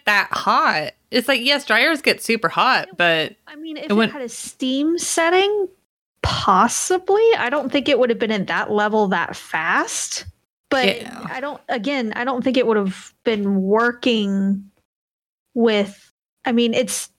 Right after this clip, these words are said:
Speaker 2: most dryers, unless they're an industrial dryer, aren't going to work with a really, really heavy load. And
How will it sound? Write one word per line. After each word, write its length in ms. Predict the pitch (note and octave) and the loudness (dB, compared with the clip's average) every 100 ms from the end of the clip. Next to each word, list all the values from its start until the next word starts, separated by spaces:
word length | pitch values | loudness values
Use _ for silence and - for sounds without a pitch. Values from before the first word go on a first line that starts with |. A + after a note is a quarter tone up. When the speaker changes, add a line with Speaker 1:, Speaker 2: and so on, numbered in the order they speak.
| _ _ _ | _ _ _
Speaker 2:
most 300 | B3 D#4 - | 2 2 0
dryers, 500 | - A#3 A#3 A#3 A3+ | 0 0 2 2 2
unless 300 | A#3+ A3+ A#3+ - | 2 2 0 0
they're 240 | A#3+ A3+ | 2 2
an 180 | G#3 G3+ | 2 4
industrial 760 | G3 F#3+ G3 B3+ - A3+ G#3 F#3+ | 4 4 2 0 0 2 2 2
dryer, 460 | G3 F#3 F3+ F3 | 0 0 2 2
aren't 220 | - A3 F#3 | 0 -2 0
going 220 | A#3 G#3 | 0 2
to 80 | G3+ | 0
work 380 | G3+ G#3+ G3+ | 2 0 0
with 200 | A3 G3+ G#3 | 0 2 2
a 140 | F#3+ | 2
really, 400 | F#3 G#3 A#3 A#3 | 2 2 4 4
really 680 | A3 G#3+ G#3 G3+ G3 G3 G3 | 4 4 4 4 4 2 0
heavy 440 | - - A3+ G3+ F#3+ | -8 -4 -2 2 2
load. 720 | F3+ F#3+ A3+ G#3+ G3 F#3 G3 - | 4 2 2 4 4 2 0 -2
And 480 | A#3 G#3+ G3+ G#3 | 0 0 0 -2